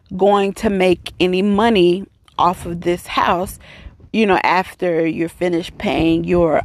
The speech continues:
um, your, the company that's selling the house for you, we're gonna make any money. And so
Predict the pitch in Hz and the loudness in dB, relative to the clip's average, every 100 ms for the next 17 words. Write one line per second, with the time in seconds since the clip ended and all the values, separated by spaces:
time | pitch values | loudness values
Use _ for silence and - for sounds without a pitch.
0 | - 160 147 - - - _ - - _ | -2 -4 -6 -8 -10 -14 _ -20 -20 _
1 | - 190 190 180 170 156 - 175 - 214 | -6 2 4 4 4 0 -2 -4 0 -2
2 | 208 208 208 196 165 180 - 220 262 262 | 0 0 0 0 0 -2 2 2 2 2
3 | 262 226 262 233 233 233 226 226 - - | 0 0 -2 -4 -2 0 0 -2 -8 -20
4 | - - - - 214 226 220 208 202 175 | -20 -20 -12 -2 2 2 2 0 0 0
5 | 170 117 - - - - - - - _ | 0 -4 -10 -18 -20 -14 -14 -14 -20 _
6 | _ _ _ - 190 196 - 226 208 196 | _ _ _ -2 0 0 0 2 4 4
7 | 196 185 | 4 0